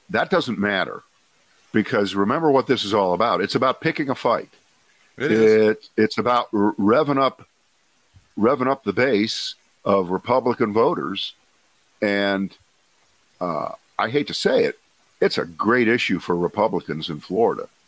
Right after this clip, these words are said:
Speaker 1: I think. So, but now, uh, you and I can be objective, and, and I certainly can be objective. I mean,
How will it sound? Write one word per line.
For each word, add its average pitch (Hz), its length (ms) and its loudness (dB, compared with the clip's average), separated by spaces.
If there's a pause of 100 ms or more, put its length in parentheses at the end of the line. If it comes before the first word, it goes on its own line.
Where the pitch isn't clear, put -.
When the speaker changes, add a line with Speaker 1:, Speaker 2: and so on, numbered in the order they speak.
(280)
Speaker 1:
I 87 160 -2
think. - 340 -8
So, - 200 -8
but 95 160 -6
now, 104 240 -2 (360)
uh, 123 120 0 (100)
you 120 300 4
and 110 80 2
I 160 180 0
can 104 140 -6
be 107 120 2
objective, 95 640 -2 (500)
and, 101 260 -2
and 98 160 -2
I 123 120 0
certainly 107 420 0
can 95 180 -4
be 95 260 2 (100)
objective. 92 580 -2
I 117 80 2
mean, 95 300 -2